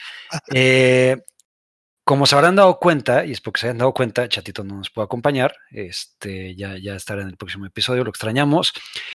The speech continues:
Speaker 2: Eh, y pues nada, espe-, eh, esperen los demás análisis de las posiciones un poquito más relevantes en Fantasy Football en los próximos episodios.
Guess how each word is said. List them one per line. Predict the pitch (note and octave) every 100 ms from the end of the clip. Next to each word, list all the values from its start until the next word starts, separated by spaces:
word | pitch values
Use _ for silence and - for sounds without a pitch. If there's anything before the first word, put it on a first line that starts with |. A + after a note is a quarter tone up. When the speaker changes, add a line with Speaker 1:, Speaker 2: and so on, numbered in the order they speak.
| _ _ -
Speaker 2:
Eh, | B2+ A#2+ A#2+ A#2 A#2 A#2 C#3
y | C#3+
pues | A#2
nada, | D3 D#3 C3+ A#2
espe-, | D3 A2 - C3+ -
eh, | E3 C3 - C#3
esperen | C3 - C#3+ C#3+
los | C3+ A#2+ - A2
demás | A2+ B2 B2
análisis | B2 A#2+ A#2 - A2
de | A2 G#2+
las | A2 G#2
posiciones | - G#2 G2+ A2 A2
un |
poquito | G#2+ - -
más | G#2 G#2 -
relevantes | - G#2+ G2+ G#2 G2 -
en | G2
Fantasy | G#2 G#2 -
Football | C3+ C#3 C#3
en | A2
los | -
próximos | G#2+ A2+ G#2+
episodios. | A2 - E3 E3 E3+